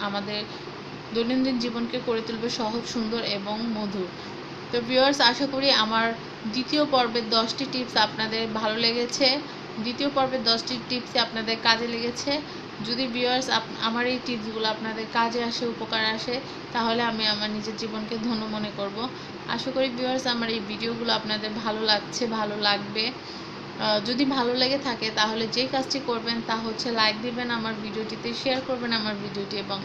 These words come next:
অবশ্যই, অবশ্যই সাবস্ক্রাইব করবেন আমার চ্যানেল Family and Friends। ধন্যবাদ সবাইকে আমার ভিডিওটি দেখার জন্য এবং আপনাদেরকে সবাইকে আমন্ত্রণ জানাচ্ছি,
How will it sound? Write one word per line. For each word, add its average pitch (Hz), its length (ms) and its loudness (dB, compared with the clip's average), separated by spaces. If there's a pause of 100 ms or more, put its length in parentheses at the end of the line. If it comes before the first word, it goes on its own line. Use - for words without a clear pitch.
অবশ্যই, 240 380 0
অবশ্যই 240 380 -2
সাবস্ক্রাইব 226 440 0 (100)
করবেন 220 300 -2 (100)
আমার 214 280 -4
চ্যানেল 214 340 -2
Family 220 400 0
and 233 140 -2
Friends। 247 300 0 (520)
ধন্যবাদ 202 360 0
সবাইকে 240 440 2
আমার 247 220 0
ভিডিওটি 240 420 -2
দেখার 233 340 -2
জন্য 233 220 -2 (640)
এবং 233 260 0
আপনাদেরকে 220 560 0
সবাইকে 226 440 0
আমন্ত্রণ 226 500 4
জানাচ্ছি, 220 540 -2